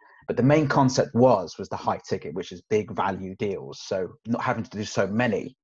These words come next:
with the cold calling, you have to do hundreds and hundreds of calls, which was just sometimes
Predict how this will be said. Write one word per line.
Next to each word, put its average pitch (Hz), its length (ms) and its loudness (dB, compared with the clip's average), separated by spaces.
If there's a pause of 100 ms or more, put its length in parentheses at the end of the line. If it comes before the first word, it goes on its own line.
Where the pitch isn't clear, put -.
(340)
with - 100 -6
the - 60 -8
cold 143 260 2
calling, 98 240 -4
you 87 60 -14
have - 140 -16
to 107 60 -12
do - 40 -12
hundreds 123 340 -2
and 92 100 -12
hundreds 95 260 -8
of - 60 -20
calls, 95 500 -8
which - 240 -14
was 87 100 -20
just - 220 -12
sometimes 92 440 -12